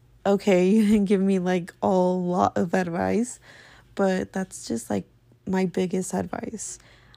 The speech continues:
I can only give you so much because I want you to try and do it for yourself as well. And I want you to hear my side of the story so that you don't feel alone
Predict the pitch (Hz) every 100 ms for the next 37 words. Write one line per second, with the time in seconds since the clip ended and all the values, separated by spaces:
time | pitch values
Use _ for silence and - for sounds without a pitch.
0 | _ - 196 202 202 190 208 - 202 240
1 | 254 214 196 202 - 196 190 196 - -
2 | 190 - 196 190 190 185 208 247 190 185
3 | 185 185 - 196 - 190 180 190 190 196
4 | - - - _ 285 294 185 - _ _
5 | _ _ _ - 196 190 190 - - 185
6 | 180 180 - 185 190 185 180 - 185 185
7 | - 233 _ - _ _ - 190 190 202
8 | 214 - 202 196 202 190 185 190 226 -
9 | 196 190 190 185 196 190 196 196 190 190
10 | 190 196 208 214 226 214 208 220 226 233